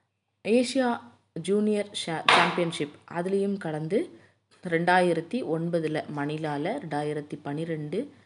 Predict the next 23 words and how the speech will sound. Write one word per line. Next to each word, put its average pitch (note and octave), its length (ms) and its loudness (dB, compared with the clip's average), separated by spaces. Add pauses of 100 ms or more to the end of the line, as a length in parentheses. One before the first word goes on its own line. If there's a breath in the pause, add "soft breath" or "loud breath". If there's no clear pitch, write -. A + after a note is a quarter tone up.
(220 loud breath)
அல்மாட்டி E3 600 -2
அப்படிங்கிற C#3+ 460 -6
இடத்துலையுமே C#3 480 -10
வந்து D3+ 340 -6 (420 soft breath)
அவங்க D#3 500 -4
கலந்துட்டு D3 560 -4
பரிசு D3 340 -6
பெற்றிருக்காங்க. C#3 720 -6 (960 soft breath)
இப்படிப்பட்ட G#3 720 -2
சாதனையாளர் D#3+ 680 0 (280)
வந்து D3+ 340 -4
நம்ம F#3 300 -4
பெரும்-, G3 420 -2
நாட்டுக்கு F3+ 420 -4
பெருமை D#3+ 300 -2
சேர்த்த C#3+ 360 -8
மாதிரி C#3 460 -8 (560 soft breath)
நம்மள C#4+ 340 0
பல F3 240 2
பேர்கிட்ட F#3 680 0
நிறைய F#3 300 -4
திறமைகள் E3 420 -4
இருக்கும். D3+ 500 -8